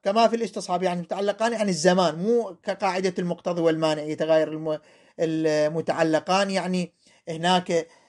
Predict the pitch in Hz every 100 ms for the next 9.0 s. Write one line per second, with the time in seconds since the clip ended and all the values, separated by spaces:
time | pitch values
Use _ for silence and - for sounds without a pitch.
0 | _ - 185 180 175 _ _ _ 165 160
1 | 156 151 151 151 147 147 147 143 143 143
2 | - _ _ _ _ _ _ 160 156 156
3 | 151 160 156 156 156 - - _ _ 175
4 | 156 160 165 - 185 190 160 - _ _
5 | _ _ _ - 180 180 165 - 170 170
6 | 170 170 165 - - _ _ _ _ _
7 | _ - 175 175 165 165 165 165 165 160
8 | - 170 170 160 170 170 165 202 254